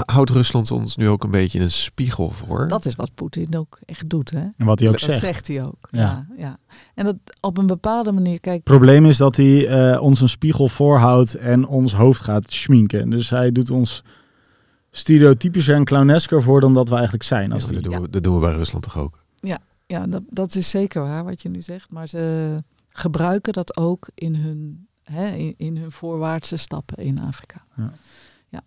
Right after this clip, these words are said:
Speaker 2: maar het is, ja, kijk, het is geschiedenis. En wat heel interessant is, wij observeren nu geschiedenis. En het is super boeiend om daar zo vlak op te zitten.
Speaker 3: Ja.
Speaker 2: Ik bedoel, ik, eh, sta er bij mij op en ik ga ermee naar bed, bij wijze van spreken.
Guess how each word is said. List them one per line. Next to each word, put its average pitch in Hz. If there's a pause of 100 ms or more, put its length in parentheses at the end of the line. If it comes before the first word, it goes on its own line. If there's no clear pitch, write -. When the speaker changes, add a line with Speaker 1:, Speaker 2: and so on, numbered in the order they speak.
(120)
Speaker 2:
maar 190
het 202
is, 226 (100)
ja, 185 (160)
kijk, 208
het 190
is 233
geschiedenis. 180 (160)
En 170
wat 180
heel 196
interessant 180
is, 170
wij 170
observeren 175
nu 170
geschiedenis. 147
En 165
het 160 (320)
is -
super 175
boeiend 170
om 156
daar 151
zo 151
vlak 185
op -
te 170
zitten. 165
Speaker 3:
Ja. 135 (580)
Speaker 2:
Ik -
bedoel, 160
ik, 170
eh, 151 (600)
sta -
er 143
bij 143
mij 143
op 147
en 143
ik 139
ga 156
ermee 143
naar 143
bed, 185
bij 196
wijze 196
van 190
spreken. 190